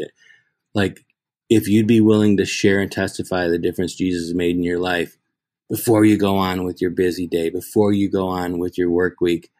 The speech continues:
in the same way, in the same reverence, you might approach communion or adoration or your prayer closet. We wanna just invite you to testify the difference God has made in your life.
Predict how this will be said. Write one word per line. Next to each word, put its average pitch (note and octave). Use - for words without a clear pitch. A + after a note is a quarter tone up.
in G#2+
the G2+
same A#2
way, G#2+
in G2
the F#2
same G2
reverence, F#2
you G2+
might F#2
approach -
communion F#2
or F2
adoration F#2
or F#2+
your G2
prayer G2+
closet. F2
We A2+
wanna A2+
just F#2
invite F2+
you F2+
to -
testify E2
the E2
difference E2
God E2+
has E2
made E2+
in E2+
your E2+
life. E2+